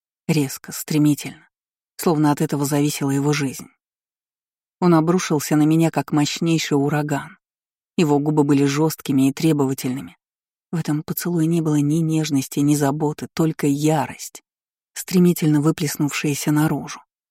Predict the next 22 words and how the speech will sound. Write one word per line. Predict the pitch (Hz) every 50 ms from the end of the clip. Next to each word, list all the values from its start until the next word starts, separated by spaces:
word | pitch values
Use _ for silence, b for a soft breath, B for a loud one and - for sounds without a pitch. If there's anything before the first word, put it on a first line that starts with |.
| _ _ _ _ _ -
Ладони | 180 175 165 156 165 160 160
мгновенно | 151 151 147 151 156 156 160 165 165 156 147
забрались | 143 147 147 151 151 151 156 151 -
под | - 165 - -
футболку | - 170 151 156 151 160 156 151 - 151
и | 143
обхватили | 135 131 - - - 156 147 - 170 151 143
чувствительную | 135 - - 143 - - 165 151 - - 143 139 143 143 147 151
грудь. | 151 151 147 - - - - _ _ _ _ _ _ _ _ _ _ _ _ _ _ _ _ _ _ -
Он | 170 165 160 156
сжал | 151 156 170 165 165
меня | 160 156 151 151 151 -
так | - - 175 - _ -
крепко, | - 196 190 190 _ - -
что | 220 - - 165
стало | 147 - - 165 156 160 147
трудно | - - 170 175 165 156 156 147
дышать. | 143 160 156 - - 143 - - - - _ _ _ _ _ _ _ _ _ _ _ _ -
Но | 180
я | 165 151 147
не | 139 143 139
сопротивлялась. | 139 - 131 - 147 143 - 160 147 143 143 127 - - - - -